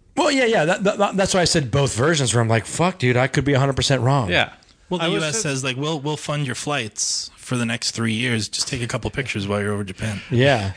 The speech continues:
Speaker 3: Just stick your arm out
Speaker 1: Oh,
Speaker 3: the
Speaker 1: you got
Speaker 3: window with this
Speaker 1: lost?
Speaker 3: camera.
Speaker 2: And she's
Speaker 1: Just
Speaker 2: like, "Great.
Speaker 3: Snap a few photos.
Speaker 2: Southwest is like the, the, I can fly f-, free on Southwest."
Speaker 1: <laughs> So here's my thing is I, I think that, um,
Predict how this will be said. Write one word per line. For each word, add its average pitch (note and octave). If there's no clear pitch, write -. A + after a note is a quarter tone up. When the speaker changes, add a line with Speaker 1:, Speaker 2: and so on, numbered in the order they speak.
Speaker 3:
Just -
stick C#3
your C#3
arm C3
out D3
Speaker 1:
Oh, F#3+
Speaker 3:
the F#3
Speaker 1:
you D#3+
got C3
Speaker 3:
window A#2
with D3+
this F#3+
Speaker 1:
lost? G#3
Speaker 3:
camera. A2+
Speaker 2:
And C3
she's E3+
Speaker 1:
Just C3
Speaker 2:
like, C#3
"Great. E3+
Speaker 3:
Snap C3
a C#3+
few -
photos. C#3+
Speaker 2:
Southwest C#3
is C3
like B2
the, -
the, -
I B2+
can C3
fly C3+
f-, -
free C#3+
on B2+
Southwest." C3+
Speaker 1:
<laughs> G#3+
So F#3+
here's G3+
my F3
thing A#2
is G2+
I, C#3+
I E3
think D#3
that, A#2
um, A2